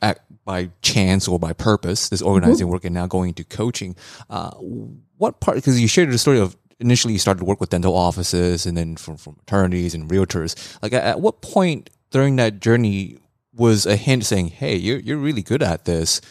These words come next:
Speaker 1: and this is, like, a whole consultancy career, uh, all by itself"? 'Cause you mentioned you didn't exactly go to school for this.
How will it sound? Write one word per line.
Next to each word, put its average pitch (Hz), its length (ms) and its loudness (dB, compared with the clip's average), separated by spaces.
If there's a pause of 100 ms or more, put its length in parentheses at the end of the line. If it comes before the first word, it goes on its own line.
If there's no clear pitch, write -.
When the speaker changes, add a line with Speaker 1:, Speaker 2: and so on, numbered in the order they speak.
(300)
Speaker 1:
and 92 220 -2
this 110 200 2
is, - 320 -2
like, 90 180 -6
a 90 60 -6
whole 95 600 -2 (1000)
consultancy 101 680 -2
career, 92 580 -2
uh, 82 300 -6
all 104 160 2
by 85 140 0
itself"? - 500 -2 (160)
'Cause 110 160 0
you 110 60 4
mentioned 113 320 4
you 98 200 2
didn't 123 380 -2
exactly 98 520 0
go 101 120 -2
to 87 100 -4
school 156 240 0
for - 160 -2
this. - 380 -12